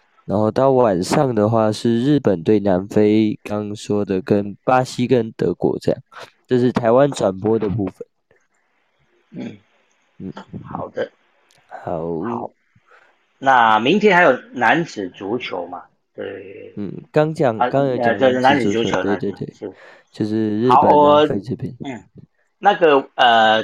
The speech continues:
Speaker 2: 桌球的我查到了哈，
Speaker 1: 嗯。
Speaker 2: 其实他的团体也是打淘汰的，他不是小组哦。他，呃，虽然他一开始有分这个，
Speaker 1: 组别。
Speaker 2: 好像有分在同一边，他应该，
Speaker 1: 哦。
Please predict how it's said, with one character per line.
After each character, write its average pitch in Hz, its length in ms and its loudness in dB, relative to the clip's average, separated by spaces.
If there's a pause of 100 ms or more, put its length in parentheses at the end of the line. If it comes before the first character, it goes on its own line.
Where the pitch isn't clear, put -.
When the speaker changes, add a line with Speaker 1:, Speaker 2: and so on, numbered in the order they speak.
(160)
Speaker 2:
桌 190 200 2
球 143 160 2
的 139 80 6
我 98 140 2
查 95 260 0
到 101 220 2
了 76 140 -8
哈， 90 200 -12
Speaker 1:
嗯。 107 140 -2
Speaker 2:
其 - 20 -6
实 123 120 -6
他 165 160 2
的 151 100 0
团 120 320 0
体 98 220 -6 (100)
也 101 160 -6
是 147 140 -8
打 87 140 -2
淘 95 280 -8
汰 110 220 -2
的， - 240 -16
他 131 100 0
不 117 160 -6
是 107 480 -2
小 104 260 0
组 - 280 -10
哦。 87 180 -8 (480)
他， 131 720 4
呃， 107 160 -6
虽 208 160 2
然 156 140 4
他 170 320 2
一 170 80 -4
开 165 200 2
始 123 80 -2
有 95 140 0
分 131 320 -4
这 127 140 -8
个， 98 560 -4 (120)
Speaker 1:
组 - 140 -12
别。 98 80 -2
Speaker 2:
好 98 60 -6
像 - 120 0
有 101 120 0
分 127 200 -6
在 131 120 0
同 110 260 -4
一 120 80 -6
边， 110 400 -4 (400)
他 202 140 2
应 233 160 2
该， 214 180 2
Speaker 1:
哦。 - 60 -6